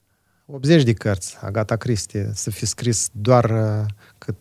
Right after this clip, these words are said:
toate optzeci sunt, de fapt, o singură carte. Este opera ei, pe care, uh, o am îndrăgit-o și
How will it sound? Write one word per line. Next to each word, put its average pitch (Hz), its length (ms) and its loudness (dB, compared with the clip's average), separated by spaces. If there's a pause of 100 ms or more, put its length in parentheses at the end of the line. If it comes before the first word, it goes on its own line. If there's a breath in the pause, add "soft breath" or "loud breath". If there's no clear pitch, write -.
(160)
toate 120 560 4
optzeci 117 420 -2
sunt, 127 320 -6
de 120 120 -4
fapt, - 320 -2
o 120 40 2
singură 123 340 0
carte. - 520 -4
Este 120 320 -6
opera 104 380 0
ei, - 280 -10 (840 soft breath)
pe - 120 -16
care, 120 480 2
uh, 50 1000 -4 (400)
o 123 300 -18 (680)
am 127 180 -2
îndrăgit-o 120 540 0
și - 240 -4